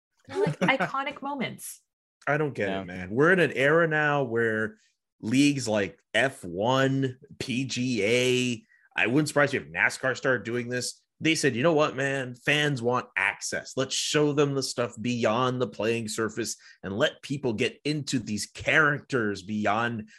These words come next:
Speaker 2: what they see on a normal broadcast." And it just blows my mind that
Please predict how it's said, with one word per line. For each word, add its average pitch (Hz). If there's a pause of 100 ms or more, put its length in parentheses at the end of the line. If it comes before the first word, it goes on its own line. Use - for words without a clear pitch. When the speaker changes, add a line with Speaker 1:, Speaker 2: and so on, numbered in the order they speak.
Speaker 2:
what 110
they 110
see 120
on 120
a 123
normal 107
broadcast." - (240)
And 101
it 87
just -
blows 117
my 156
mind 104
that 95